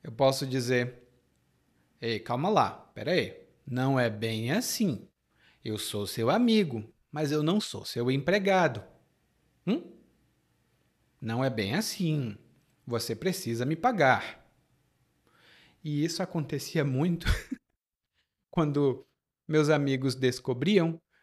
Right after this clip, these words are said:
que eu sabia falar inglês. Eles diziam, "Me ensina inglês." E eu, "Mas eu sou professor. Eu preciso receber o meu salário." E o Clayton,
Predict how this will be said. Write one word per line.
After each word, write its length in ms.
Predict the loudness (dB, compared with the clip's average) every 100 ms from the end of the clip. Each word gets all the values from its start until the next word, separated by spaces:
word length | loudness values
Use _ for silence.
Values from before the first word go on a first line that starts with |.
| _ _
que 120 | 2
eu 440 | 6 6 6 2 -2
sabia 520 | 0 0 2 2 2
falar 460 | 2 2 4 4
inglês. 640 | 4 0 2 2 2 -6 -18 _ _
Eles 240 | -4 -2 -2
diziam, 400 | -2 -2 -4 -4
"Me 200 | 0 2
ensina 440 | 2 0 0 2
inglês." 720 | 2 2 2 2 0 -2 -12 _ _ _ _
E 80 | -2
eu, 100 | 0
"Mas 200 | 0 0
eu 80 | 0
sou 180 | 0 0
professor. 1080 | 0 0 -2 -4 0 2 2 0 -2 -10 _ _ _ _ _
Eu 100 | -12
preciso 540 | -2 -2 0 -2 0 0
receber 600 | 0 -2 -4 -2 2 2
o 60 |
meu 160 | 2 0
salário." 600 | 0 0 0 0 -2 -8 -16 _ _ _ _ _ _ _ _ _ _ _ _ _ _ _
E 240 | -6 -2 2
o 560 | 4 6 6 6 4 -2
Clayton, 720 | 2 4 4 2 -2 -6